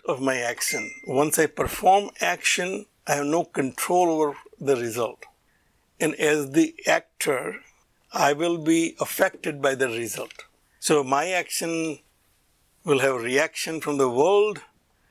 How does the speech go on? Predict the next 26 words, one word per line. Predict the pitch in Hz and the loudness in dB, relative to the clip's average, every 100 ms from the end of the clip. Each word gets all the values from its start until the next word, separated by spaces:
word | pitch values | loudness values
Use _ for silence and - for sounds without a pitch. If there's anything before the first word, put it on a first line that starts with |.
| _ _ _ | _ _ _
That | - 110 131 156 143 | -12 -2 0 0 -2
reaction | 135 151 151 - 151 | -2 -2 -2 -4 -2
is | 131 | -2
now | 135 | -2
the | 123 131 | -2 -4
effect | 117 - 165 - - | -6 -2 -2 -2 -2
of | 151 139 - - | -2 -2 -6 -8
the | 135 | -6
cause, | - - 135 147 131 | -4 2 4 4 -2
which | 131 - | -10 -8
was | 120 | -6
my | 120 139 185 | 0 0 0
action. | 190 185 - 185 175 160 - _ _ _ - | -2 -2 -2 -2 -4 -8 -12 _ _ _ -4
Now | 151 | -2
the | 160 160 | 0 0
reaction | 131 135 160 202 - - 208 | 0 0 2 0 -4 -6 -4
from | 175 180 | -4 0
the | 175 | 2
world, | 151 165 165 165 | 4 2 2 -2
when | 139 143 | -2 0
I | 151 | 2
react | 135 127 151 175 - - | 0 0 2 0 -2 -6
to | 170 | 0
it, | 190 220 - - _ _ _ _ - | 2 2 -2 -14 _ _ _ _ -4
it | 147 | -4
becomes | 135 135 147 | -2 -2 -4